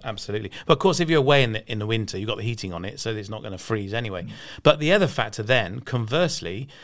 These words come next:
Speaker 1: I know this as a seasoned motorhomer, we wake up and open the blinds around the windscreen,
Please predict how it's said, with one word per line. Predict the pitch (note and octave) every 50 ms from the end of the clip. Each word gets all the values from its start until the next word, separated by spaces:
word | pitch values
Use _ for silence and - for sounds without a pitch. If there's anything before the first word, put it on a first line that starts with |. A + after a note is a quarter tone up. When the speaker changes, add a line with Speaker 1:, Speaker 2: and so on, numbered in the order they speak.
| - _ _ -
Speaker 1:
I | B2+ B2+ B2+
know | B2 A#2 A#2 A#2+
this | A#2 A2+ G#2 -
as | A2 G2+
a | G2+
seasoned | G2 - - C#3 C3+ A#2 A2 A2 G#2+ G2+ G#2
motorhomer, | A#2 B2+ C3+ C#3 - - - F#2+ G2 G2+ A2
we | B2+ C3+
wake | C3+ D3 D#3+ D#3 C#3 - D3
up | C#3 - -
and | A#2 B2
open | C3+ C3 A#2+
the | A2+
blinds | G#2 A2 B2 B2+ B2+ A#2 F#2+ F2 F2+ A#2 B2+ -
around | A#2+ A#2 A2+ A2+
the | G#2+ G#2
windscreen, | A2+ B2 B2+ A2 - - - F#2+ G2 A2+